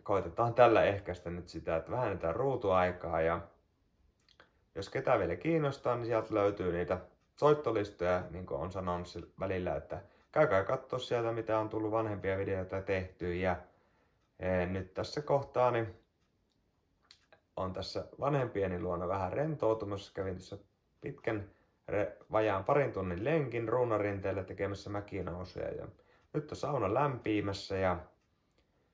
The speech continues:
lähden vähän sinne rentoutumaan ja lueskelen kirjaa ja katselen ehkä Amazing Racing finaalin, niin toivottelen tässä kohtaa vaan kaikille hyvät viikonlopun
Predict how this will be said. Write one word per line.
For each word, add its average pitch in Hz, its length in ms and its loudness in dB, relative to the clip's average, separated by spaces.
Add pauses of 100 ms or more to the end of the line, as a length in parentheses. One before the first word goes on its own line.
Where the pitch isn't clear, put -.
(400)
lähden 95 260 -2
vähän 90 200 -4
sinne 147 240 2
rentoutumaan 104 840 0
ja 98 60 0
lueskelen 101 540 -2
kirjaa 95 600 2
ja 85 100 -2
katselen 90 440 -6
ehkä 87 240 -6
Amazing 95 540 -2
Racing 90 400 -2
finaalin, 87 540 -2
niin 85 200 -10 (1200)
toivottelen 165 440 2
tässä 151 300 -4
kohtaa 123 400 -2
vaan 120 160 2
kaikille 110 420 0
hyvät 104 320 0
viikonlopun 90 840 -6